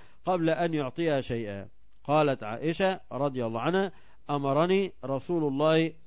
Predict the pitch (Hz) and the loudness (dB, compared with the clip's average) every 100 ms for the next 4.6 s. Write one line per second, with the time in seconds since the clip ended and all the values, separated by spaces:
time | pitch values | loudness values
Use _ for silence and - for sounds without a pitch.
0 | - 117 - 147 131 117 113 156 185 208 | -12 -8 -4 -2 0 -2 0 2 2 2
1 | 185 - - - 135 185 196 - 165 151 | -2 -16 -14 -8 -4 -2 -2 2 2 2
2 | 143 160 127 127 131 147 131 135 185 175 | 2 2 2 -2 -2 -2 -2 2 4 4
3 | 151 180 170 170 165 - - 160 165 147 | 2 0 2 2 2 0 -2 0 0 -2
4 | 120 120 160 160 156 156 | -4 -4 0 4 4 2